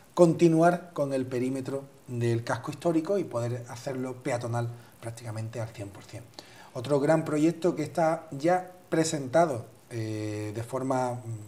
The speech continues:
oficiosa, pero que esta semana llega el borrador a, a la propia Delegación de Cultura, es la reestructuración, remodelación y nueva imagen del mercado municipal. Vamos a crear un nuevo espacio de comercio,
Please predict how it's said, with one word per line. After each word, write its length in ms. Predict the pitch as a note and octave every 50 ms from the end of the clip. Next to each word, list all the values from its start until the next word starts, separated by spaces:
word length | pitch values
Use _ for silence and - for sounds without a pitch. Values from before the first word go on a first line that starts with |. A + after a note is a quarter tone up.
| - - - - _ - - - _ - _ - _ _ _ _ _
oficiosa, 680 | - C#3 A#2+ - C3 A#2 A#2+ E3+ F#3+ G3 G3+ D#3 B2 - - - - - - - - -
pero 240 | - D#3+ D3+ D3 C#3+
que 240 | D3 D3+ C#3+ C#3+ C#3+ -
esta 220 | E3 D#3+ E3 -
semana 460 | E3 - D3 C#3+ D#3+ E3+ D#3 B2+ - - - - - - _ _ _ _ -
llega 440 | - C#3 C3+ D3 D3+ D3+ C3+ B2+ A#2 A#2
el 80 | A#2
borrador 440 | A2+ B2 B2 A#2 A#2 A#2 B2 C3 B2+
a, 300 | B2+ A#2 A2+ A2 G#2+ G2+ - - - - - - - - _ -
a 60 | -
la 340 | A#2 A#2 A2 A2 G#2+ G#2+ -
propia 460 | - B2+ C3 A#2+ B2+ C3 B2+ B2 A#2+
Delegación 460 | A#2 B2+ B2+ B2+ A#2+ A#2+ A#2+ C3+ B2+
de 60 | C3 A#2
Cultura, 380 | C3 A#2+ - F3+ F#3 F#3 F3 F#3
es 180 | G3+ - - - C#3+
la 260 | C3+ C3 C3 B2+ C3
reestructuración, 800 | C3+ D#3 D3+ - C#3+ C#3 - - D3 C#3 - - E3 F3 F3 D#3+
remodelación 540 | D#3+ D3+ C3+ B2+ A#2+ A#2+ A#2+ E3 E3+ E3+ -
y 100 | E3+ E3+
nueva 200 | E3 F3 F#3+ G3
imagen 440 | G3 F#3 F#3+ F#3 F3+ F#3+ G3+ G3+ G3+ - - - - - -
del 140 | B2 C3+ B2+
mercado 400 | B2 B2 A#2+ A#2+ B2+ B2 A#2 A2+
municipal. 440 | A2 A2 A2 - - A2+ - - - - - - - - - -
Vamos 320 | - D3+ D#3+ F3+ G#3 G3 F3
a 380 | E3+ D#3 D3 C3+ C3 - - - - - - - - - - -
crear 240 | - D3+ D#3+ E3 E3+
un 160 | F3 F3+ F3+
nuevo 240 | F#3 F#3+ F#3+ F#3 F3+
espacio 400 | F3 F#3 - F#3+ F3+ - - E3+
de 80 | D#3
comercio, 440 | C3 D3 C3+ D3+ E3+ E3+ - G#3+ A3